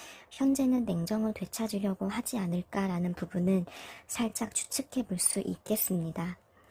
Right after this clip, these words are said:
나를 많이 그리워한다고 합니다. 나를 쉽게는 잊지 못하고 이 사람 마음에선 당신이 정말 나에게 강한 어떤 그런 존재였다라는 것, 시간이 오래 흘러도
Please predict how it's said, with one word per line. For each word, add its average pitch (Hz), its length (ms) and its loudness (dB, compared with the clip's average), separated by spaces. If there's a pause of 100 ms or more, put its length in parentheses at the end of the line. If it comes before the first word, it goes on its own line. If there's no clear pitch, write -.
(960)
나를 220 300 4
많이 202 300 4
그리워한다고 220 840 0
합니다. 202 560 2 (180)
나를 190 540 2
쉽게는 247 540 2
잊지 196 280 -2
못하고 180 640 -2 (240)
이 180 80 0
사람 196 320 4
마음에선 170 680 2 (480)
당신이 214 520 2
정말 202 380 0
나에게 180 560 0 (340)
강한 202 520 2
어떤 190 360 0
그런 190 300 2
존재였다라는 185 1000 2
것, 170 180 -2 (400)
시간이 262 600 2
오래 180 300 2
흘러도 214 560 0